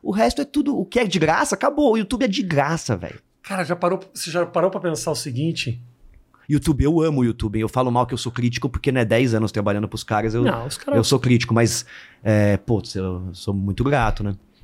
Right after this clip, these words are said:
Speaker 2: Todo o movimento, olha isso que eu tava pensando outro dia, todo o movimento tecnológico que vai se instaurando e se estabelecendo, antes quem vive, sabe quem é? A pornografia.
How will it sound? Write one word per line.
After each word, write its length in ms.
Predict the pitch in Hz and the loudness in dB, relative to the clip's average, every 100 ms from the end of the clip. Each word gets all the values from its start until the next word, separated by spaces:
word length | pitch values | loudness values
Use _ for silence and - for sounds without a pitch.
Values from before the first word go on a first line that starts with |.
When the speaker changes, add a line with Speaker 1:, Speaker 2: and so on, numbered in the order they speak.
| - _ _ _ _ _ _ _ | -20 _ _ _ _ _ _ _
Speaker 2:
Todo 540 | 254 240 277 220 294 294 | 0 2 2 0 0 0
o 100 | 196 | -2
movimento, 1040 | 196 190 185 151 151 143 151 175 175 170 143 | 0 2 2 0 -2 0 2 4 2 -2 -2
olha 120 | 160 | 0
isso 180 | 170 - | 0 -4
que 60 | |
eu 40 | 139 | 0
tava 140 | 139 | 0
pensando 360 | 127 131 - 127 | 2 0 2 0
outro 200 | 123 123 | 0 -4
dia, 340 | 107 110 123 - _ _ _ _ - | -4 -4 -6 -14 _ _ _ _ -2
todo 300 | 196 214 262 | 0 2 2
o 160 | 220 | 4
movimento 840 | 185 180 170 151 139 143 165 170 147 | 2 2 2 0 0 -2 -2 -4 -10
tecnológico 1400 | 123 - 170 175 156 131 127 143 175 147 117 120 - - _ - | -4 0 0 0 -2 0 2 2 4 2 -2 -4 -10 -16 _ -14
que 200 | - 143 | -2 0
vai 320 | 120 143 147 | 2 2 2
se 500 | - - 143 180 - _ _ _ | 0 -2 -2 -4 -10 _ _ _
instaurando 680 | 175 165 - 147 131 147 170 | -2 -2 0 2 4 4 2
e 20 | |
se 120 | - | -2
estabelecendo, 920 | 123 147 131 127 120 - 175 180 131 120 _ _ _ _ _ _ _ _ _ | -4 -2 0 -2 -2 -2 -2 0 -4 -8 _ _ _ _ _ _ _ _ _
antes 320 | 214 220 233 - | 4 4 4 2
quem 200 | 185 139 | 2 2
vive, 260 | 131 185 | 2 0
sabe 240 | - 170 123 | 0 -2 -2
quem 300 | 143 139 175 | -2 0 -2
é? 100 | 170 | -4
A 100 | 127 | -10
pornografia. 960 | - 190 170 214 202 151 - 139 107 | -2 0 2 0 2 0 -2 -12 -12